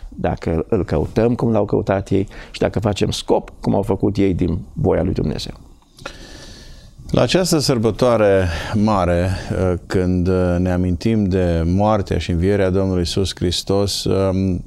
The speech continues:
Speaker 2: ne pregătim fiecare și încercăm să comemorăm în familie și cu prietenii. Cum crezi că ar fi, uh,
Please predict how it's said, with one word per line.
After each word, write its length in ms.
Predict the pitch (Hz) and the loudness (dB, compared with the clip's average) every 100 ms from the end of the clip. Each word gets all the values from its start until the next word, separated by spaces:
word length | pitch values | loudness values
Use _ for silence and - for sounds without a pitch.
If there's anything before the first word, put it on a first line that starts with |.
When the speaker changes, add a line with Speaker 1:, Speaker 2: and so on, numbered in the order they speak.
| - - _ - | -14 -20 _ -8
Speaker 2:
ne 160 | - 117 | -2 0
pregătim 440 | 127 123 120 143 | 2 0 2 0
fiecare 460 | 123 120 98 110 107 | 0 0 0 2 2
și 140 | - | 0
încercăm 460 | 107 113 98 - 117 | 0 0 0 0 -2
să 200 | - 101 | 0 -2
comemorăm 720 | - 117 104 98 92 92 87 | 0 0 0 0 2 2 0
în 80 | 82 | 0
familie 520 | 87 87 107 104 87 | 0 0 2 2 0
și 160 | - | -2
cu 120 | - 85 | -4 -2
prietenii. 560 | 101 92 - 85 90 - - - - - - - - - | 0 0 0 -4 -4 -10 -16 -16 -16 -16 -16 -16 -16 -4
Cum 200 | - 185 | 0 2
crezi 360 | 151 139 117 | 4 2 0
că 460 | - 120 107 101 101 | 2 4 4 4 2
ar 240 | - 104 95 | 0 0 0
fi, 640 | - 123 113 104 98 - | -2 0 2 2 0 -2
uh, 500 | 101 92 90 87 82 | 0 2 2 2 0